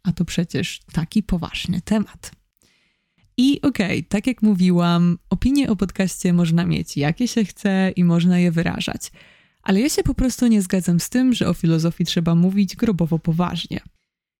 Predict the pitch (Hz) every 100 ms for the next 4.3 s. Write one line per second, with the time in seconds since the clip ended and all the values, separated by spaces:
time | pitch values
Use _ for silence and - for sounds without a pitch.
0 | - 208 339 370 302 233 196 165 156 151
1 | - 170 147 165 - 151 156 - 175 175
2 | 185 - 214 208 208 202 190 175 - 180
3 | 190 190 180 175 - 170 165 170 170 147
4 | 151 160 170